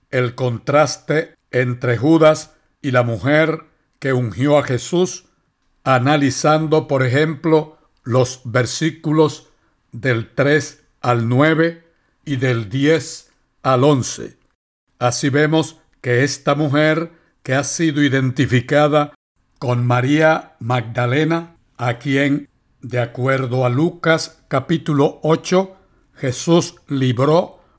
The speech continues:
de siete demonios, aunque en el versículo tres de Marcos catorce no se menciona por nombre, mientras en el verso diez, segunda parte, sí se hace referencia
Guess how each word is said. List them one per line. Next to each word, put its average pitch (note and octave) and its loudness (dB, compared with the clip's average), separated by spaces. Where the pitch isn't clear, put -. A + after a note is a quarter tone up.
de B2+ -2
siete D3 -2
demonios, B2+ -4
aunque C3 -2
en B2+ 0
el B2 0
versículo C3+ -2
tres D#3 -2
de A#2 -6
Marcos C#3 -2
catorce D3+ -4
no B2 -4
se D3 -2
menciona D3+ -2
por A#2+ -2
nombre, C3 -2
mientras D3+ 0
en B2+ 0
el A#2+ 0
verso C3+ 0
diez, D3+ -2
segunda C3 -2
parte, D#3 0
sí C#3+ -2
se C#3 -2
hace D#3 0
referencia C#3 0